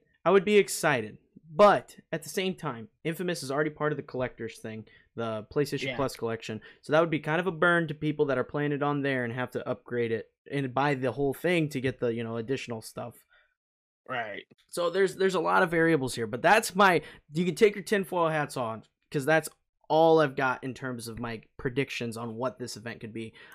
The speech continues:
Speaker 1: I really don't think it's going to be anything, like, insane.
Speaker 2: Yeah, unless, unless of course they also, like, throw in stuff, like, to come out early next year, you know, like, Hori-,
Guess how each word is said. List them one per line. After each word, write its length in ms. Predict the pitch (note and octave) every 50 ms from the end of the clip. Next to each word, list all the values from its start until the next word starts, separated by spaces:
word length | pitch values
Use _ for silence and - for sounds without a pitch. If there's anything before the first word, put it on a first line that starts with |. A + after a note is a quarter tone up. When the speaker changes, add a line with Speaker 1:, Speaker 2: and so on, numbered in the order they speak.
| _ -
Speaker 1:
I 80 | B2+
really 360 | B2 A#2+ C#3+ D#3 D#3 E3 D#3
don't 320 | D3 D3+ C#3+ C#3+ C3+ - -
think 200 | C#3 C#3+ C3 -
it's 140 | A2 G#2 -
going 240 | A#2+ A#2 A#2 A#2
to 60 | A2 G#2+
be 160 | A#2 A2+ A2+
anything, 500 | A2+ A2+ A2+ A2+ A2+ - A2+ A2 A2+ G#2+
like, 260 | A2 A2+ A2 - - _ _ _ -
insane. 840 | C#3+ C#3+ C#3+ D3 D3 C#3 C3+ C3 - - C3 B2 A#2+ A2+ G#2+ A2 A#2 _ _ _ _ _ _ _ _ _ _ _ _ _ _ _ _ _ _ _ _ _ _ _ _ - _ _ -
Speaker 2:
Yeah, 360 | B2 C3 B2 A#2+ A#2+ A2 - - _ -
unless, 400 | C#3 C3+ C#3 D#3 E3 E3+ D#3 - E3+ - D3
unless 340 | D3+ D3+ D#3 E3+ E3+ -
of 140 | D#3+ A#2+ -
course 240 | - C#3+ C3+ B2 -
they 160 | - B2+ B2+
also, 280 | B2+ B2 A#2+ - - A#2
like, 200 | A#2 A#2 A#2 -
throw 240 | - B2 A#2+ A#2+ A#2+
in 80 | A#2
stuff, 300 | A#2 - - A2+ A2 - -
like, 220 | A2 A2 A2 - _ - - - _ _ _ -
to 120 | C3+ A#2+
come 220 | - C#3 B2+ B2
out 180 | B2 A#2+ - - _ _ -
early 500 | C3+ C3+ C3 B2 A#2 G#2+ G#2+ G#2 G#2+ A2 B2
next 380 | A2+ A2+ A2+ A2 - - - B2
year, 140 | A2+ A2+
you 160 | A2+ A2 A2 A2
know, 200 | A2+ A2+ A2+ A2+
like, 200 | A2+ A#2 A#2 _ - - - _ _ _ _ - -
Hori-, 480 | - B2 A#2 A#2 B2+ C#3 C3+ C3 B2